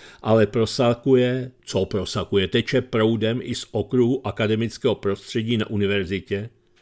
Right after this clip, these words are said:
a k tomu, že přidá prodej titulů, placení manžela z univerzitních prostředků a tak dále a tak dále. Čekal jsem něco dozimetrického,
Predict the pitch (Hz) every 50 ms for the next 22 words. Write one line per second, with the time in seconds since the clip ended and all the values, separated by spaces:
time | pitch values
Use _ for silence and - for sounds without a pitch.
0 | _ _ _ _ _ _ - - - - - - - 120 - - - 170 175 180
1 | 160 139 127 120 139 139 131 - - 151 143 147 151 143 139 127 - 135 131 120
2 | 131 127 123 123 - 131 123 127 - 143 135 135 135 131 131 131 131 127 123 -
3 | 123 117 - - 127 120 120 120 120 120 120 120 104 120 117 117 - - - 123
4 | 120 117 117 110 101 104 104 92 107 104 95 - 143 131 123 - - 135 127 -
5 | - 135 131 - - - 127 139 - - 120 107 101 95 98 104 104 101 101 98
6 | 98 98 - - - 82 90 - - 110 104 92 92 107 113 110 98 85 78 -
7 | - _ _ _ _ _ _ _ _ _ _ _ _ _ _ _ - 135 123 107
8 | - 131 135 131 - - 139 127 120 123 117 - - 113 101 107 113 104 - 120
9 | 107 113 117 107 - 123 120 113 - - - - 120 123 123 117 110 117 117 120
10 | 120